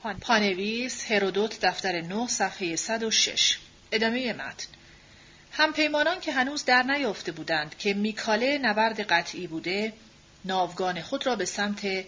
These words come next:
هلسپند فرستادند که ببینند آیا خطر تاخت و تاز دیگری هست و پلها را بشکنند. چون،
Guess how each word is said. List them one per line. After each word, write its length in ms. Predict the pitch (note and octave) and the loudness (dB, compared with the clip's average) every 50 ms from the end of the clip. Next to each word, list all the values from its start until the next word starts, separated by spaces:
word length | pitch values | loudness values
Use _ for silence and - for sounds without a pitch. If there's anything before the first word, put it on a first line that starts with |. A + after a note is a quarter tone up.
| - - - - - - - - - | -10 -18 -20 -20 -20 -20 -12 -4 0
هلسپند 760 | G3+ G3 F#3+ F3+ F3 - - - - - A#3 A#3+ C4 C4 | 2 2 2 2 0 -4 -6 -6 -4 -2 0 0 0 -2
فرستادند 760 | - - A#3+ A3+ A3 - - G#3+ G#3 G3 G3+ G3 G3 G3+ G3+ - | -2 -2 0 0 0 0 -2 -2 0 0 0 0 0 -2 -4 -4
که 120 | - G3+ | -2 0
ببینند 560 | F#3 G3+ A3 B3 A#3+ A3+ G#3+ G3+ G3+ G3 - - | 0 0 0 0 -2 0 0 0 0 -2 -2 -2
آیا 440 | G3 G3 F#3+ F3 D#3 C#3+ B2+ - - - - - - - - - - | 0 0 0 0 -2 -4 -4 -6 -10 -18 -20 -20 -20 -20 -20 -14 -4
خطر 460 | - - B3 A#3+ B3 D4+ D#4+ E4 D#4+ | 2 4 4 4 4 2 0 0 0
تاخت 320 | D#4+ - A3 G#3 G#3 - | 2 2 2 2 2 0
و 40 | G#3 | -4
تاز 260 | - - B3 B3+ A#3+ | -2 -2 -2 -2 -2
دیگری 420 | A#3+ G3 F#3 F3+ E3+ G3+ G#3 G#3+ G#3+ | -4 -6 -6 -2 0 0 0 0 0
هست 480 | - G#3+ G#3+ A3 A#3 - - - - - - - - - - | -2 -2 -2 -2 -2 -4 -6 -8 -12 -18 -20 -20 -20 -8 -4
و 80 | - F3+ | -4 -4
پلها 400 | - - A3 G#3 G3+ G3+ B3 C4+ | -2 0 0 0 2 2 0 0
را 120 | C4 B3 | 0 0
بشکنند. 680 | G#3 E3 D#3+ - - - C#3+ C3 G#2 G2+ G2 - - - - - - - - - - - - - - | 0 2 2 2 2 2 -2 -8 -10 -12 -12 -12 -16 -18 -20 -20 -20 -20 -20 -20 -20 -20 -20 -18 -14
چون، 160 | - - A3+ | -12 -12 -12